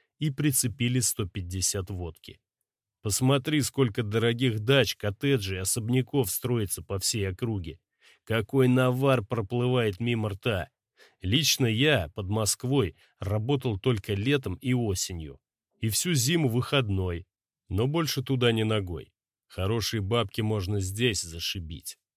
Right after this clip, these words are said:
Сейчас открываю свою строительную фирму, оформляю документы. Уже неделю как обосновался в подвале жилого дома. Пока на птичьих правах». «Меня возьмёшь на работу?» — спросил Саша.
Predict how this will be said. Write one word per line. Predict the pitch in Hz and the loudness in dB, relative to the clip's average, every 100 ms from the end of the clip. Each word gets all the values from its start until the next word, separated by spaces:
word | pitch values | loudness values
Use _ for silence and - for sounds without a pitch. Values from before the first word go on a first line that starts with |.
| _ | _
Сейчас | - - 95 170 - | -10 -6 -2 0 0
открываю | 143 - 117 131 143 | -2 -2 0 2 2
свою | - 110 113 | 2 -2 -2
строительную | 107 110 107 120 117 110 95 | -4 -2 -2 -2 -2 -2 -4
фирму, | - 101 82 73 | -4 -4 -4 -8
оформляю | - 104 95 101 104 | -8 -4 -2 0 -2
документы. | 98 92 107 95 85 78 - _ _ _ - | -2 -6 -6 -6 -8 -12 -18 _ _ _ -6
Уже | 98 98 151 | 0 2 2
неделю | 165 123 123 127 | 2 4 4 4
как | 127 123 127 | 2 0 0
обосновался | 113 107 123 120 110 92 92 | 0 0 2 2 0 -2 -6
в | - | -4
подвале | 107 98 104 90 | -4 -2 -2 -2
жилого | 87 107 104 92 | -2 -2 -2 -2
дома. | 90 98 78 67 _ _ _ _ | -2 -4 -4 -10 _ _ _ _
Пока | 87 80 98 120 _ | -8 -2 0 0 _
на | 120 113 | -6 -6
птичьих | - 95 - 101 - | -6 -6 -6 -6 -6
правах». | 110 98 76 73 _ _ _ _ _ _ _ | -4 -4 -6 -12 _ _ _ _ _ _ _
«Меня | 92 113 170 127 | 0 2 4 4
возьмёшь | 110 104 165 - | 2 2 2 0
на | 160 | 0
работу?» — | 147 139 127 98 71 _ _ - | 2 2 0 -2 -10 _ _ -18
спросил | - 92 92 - 85 | -12 -6 -4 -4 -6
Саша. | 80 - 80 - - | -8 -8 -6 -6 -8